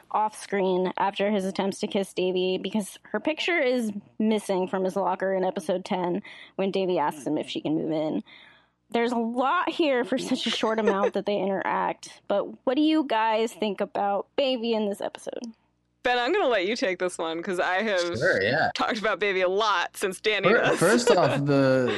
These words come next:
Speaker 3: the picture thing, that's a really good catch there.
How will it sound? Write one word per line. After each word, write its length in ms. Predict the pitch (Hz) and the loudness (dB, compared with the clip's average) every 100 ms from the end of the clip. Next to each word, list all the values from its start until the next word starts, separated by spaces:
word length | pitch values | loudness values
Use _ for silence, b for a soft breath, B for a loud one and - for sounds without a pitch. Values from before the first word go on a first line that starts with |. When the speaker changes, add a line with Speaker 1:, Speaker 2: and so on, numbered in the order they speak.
| 117 | 0
Speaker 3:
the 80 | 123 | -2
picture 460 | - - 277 - 247 | 0 0 2 2 2
thing, 300 | - 110 104 | 4 2 4
that's 220 | 123 196 | 2 4
a 80 | 196 | 4
really 480 | 147 143 135 127 | 6 6 6 4
good 600 | 120 135 123 117 117 123 - - - | 2 4 4 4 2 -4 -10 -14 -6
catch 520 | 110 135 277 277 - | 0 2 2 0 0
there. 440 | 98 87 82 82 | 2 2 2 0